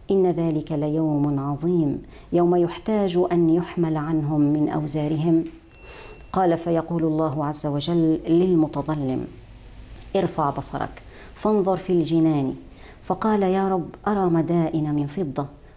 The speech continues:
وقصورا من ذهب مكللة باللؤلؤ، لأي نبي هذا؟ أو لأي صديق؟ أو لأي شهيد؟" قال الله عز وجل:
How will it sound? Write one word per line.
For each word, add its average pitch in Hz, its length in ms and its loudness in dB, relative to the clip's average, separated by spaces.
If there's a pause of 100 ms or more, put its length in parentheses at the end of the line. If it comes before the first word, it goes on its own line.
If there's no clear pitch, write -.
وقصورا 170 640 0
من 151 260 0
ذهب 175 420 -4 (340)
مكللة 175 600 0
باللؤلؤ، 170 680 2 (320)
لأي 233 360 2
نبي 156 440 0
هذا؟ 143 400 -6 (260)
أو 233 100 2
لأي 226 380 2
صديق؟ 165 720 -4
أو 208 100 0
لأي 214 340 0
شهيد؟" 170 520 -2 (320)
قال 196 180 2
الله 165 320 2
عز 147 200 -2
وجل: 156 500 0